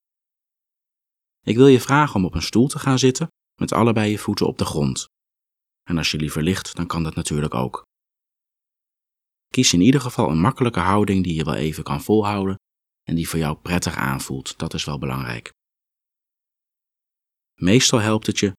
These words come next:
om je ogen te sluiten, omdat je dan minder afgeleid wordt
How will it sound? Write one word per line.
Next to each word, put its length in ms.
om 140
je 80
ogen 300
te 80
sluiten, 480
omdat 220
je 60
dan 160
minder 280
afgeleid 600
wordt 320